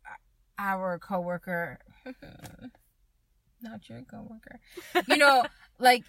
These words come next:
Speaker 1: there are other people who I haven't known as long, but I still feel like I have a connection with.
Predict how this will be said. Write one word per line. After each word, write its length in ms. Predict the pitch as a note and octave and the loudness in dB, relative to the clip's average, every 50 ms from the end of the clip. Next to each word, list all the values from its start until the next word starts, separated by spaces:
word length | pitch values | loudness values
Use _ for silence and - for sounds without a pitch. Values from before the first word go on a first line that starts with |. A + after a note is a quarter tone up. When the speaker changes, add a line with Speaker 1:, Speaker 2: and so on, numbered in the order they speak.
| - - B3 | -14 -8 -4
Speaker 1:
there 220 | A#3 G#3+ C4 C4+ | 2 4 4 4
are 80 | - - - | 4 2 2
other 260 | A#3+ B3 C#4 C#4+ C4+ | 2 2 2 0 -2
people 360 | C4+ C#4+ A#3+ C4 B3 A#3+ B3+ | -4 -8 -4 -2 -2 -2 -2
who 80 | B3 A#3+ | -2 0
I 100 | A3 G#3+ | 0 0
haven't 400 | A3 A3 G#3+ G#3 F#3+ F#3 F3 - | 0 -2 -6 -6 -6 -6 -8 -8
known 380 | - B3 C4 C#4+ D4 D4+ D4+ D4+ | -8 -4 -2 0 0 0 -2 -4
as 180 | D4 D4 C#4 C4+ | -6 -6 -6 -4
long, 560 | C#4+ C#4+ C#4 C#4 C#4+ C#4+ C#4+ C#4+ C#4+ C#4+ C#4 - _ _ _ _ | -4 -2 -2 -2 -2 -2 -4 -6 -8 -12 -14 -18 _ _ _ _
but 80 | A#3+ G#3+ | -6 -6
I 40 | A3 | -4
still 240 | - - A#3 A3+ G3+ | -4 -4 -6 -6 -8
feel 220 | - - G#3+ G#3 | -8 -10 -6 -4
like 180 | G3 F#3+ F3+ G3 | -4 -4 -4 -4
I 60 | F#3+ | -4
have 180 | F#3+ F3+ E3 | -4 -4 -4
a 40 | F3 - | -6 -10
connection 480 | - A#3+ A#3+ A#3+ - - C#4+ C4+ C4+ | -6 -6 -6 -6 -6 -10 -8 -6 -4
with. 160 | C4+ C4+ B3+ | -4 -4 -4